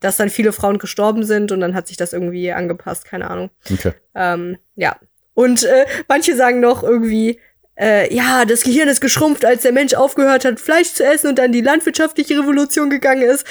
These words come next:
Speaker 1: Es gibt also
Speaker 2: Krass.
Speaker 1: solche Begründungen,
Speaker 2: Ah.
Speaker 1: machen Anti-Veganer und das ist natürlich komplett dumm, weil
Speaker 2: Ah,
Speaker 1: wir
Speaker 2: so
Speaker 1: natürlich
Speaker 2: krass.
Speaker 1: jetzt offensichtlich intelligenter sind, auf irgendeine Art und Weise,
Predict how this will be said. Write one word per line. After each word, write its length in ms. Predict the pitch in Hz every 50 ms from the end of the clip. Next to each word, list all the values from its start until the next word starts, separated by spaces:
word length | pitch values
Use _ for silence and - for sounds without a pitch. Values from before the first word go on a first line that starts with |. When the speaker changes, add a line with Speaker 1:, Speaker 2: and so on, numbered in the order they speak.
| - - -
Speaker 1:
Es 60 | - -
gibt 160 | - 214 -
also 200 | - 220 220 220
Speaker 2:
Krass. 40 | 214
Speaker 1:
solche 220 | 233 220 220 240
Begründungen, 560 | 202 208 202 214 208 214 208 208 220 220 226
Speaker 2:
Ah. 20 | 226
Speaker 1:
machen 320 | 247 240 - - 226 214
Anti-Veganer 720 | 190 214 226 - 247 190 196 202 - 202 208 208 208 196
und 60 | 196 190
das 100 | 196 190
ist 40 | -
natürlich 240 | 202 - 190 190 -
komplett 280 | 202 - 185 175 -
dumm, 120 | - 180 170
weil 100 | 170 185
Speaker 2:
Ah, 20 |
Speaker 1:
wir 40 | 175
Speaker 2:
so 60 | 170
Speaker 1:
natürlich 220 | 170 180 202 180 180
Speaker 2:
krass. 40 | -
Speaker 1:
jetzt 200 | 175 170 - -
offensichtlich 500 | 190 - 202 190 185 180 - 190 185 -
intelligenter 680 | - 190 - - 180 175 175 175 185 - 190 175 185 - - - - - _ _
sind, 380 | - - 175 170 180 - - -
auf 200 | - 226 220 -
irgendeine 380 | - 233 214 202 196 - -
Art 140 | - 180 -
und 100 | 170 180
Weise, 420 | 196 170 175 180 175 - 180 175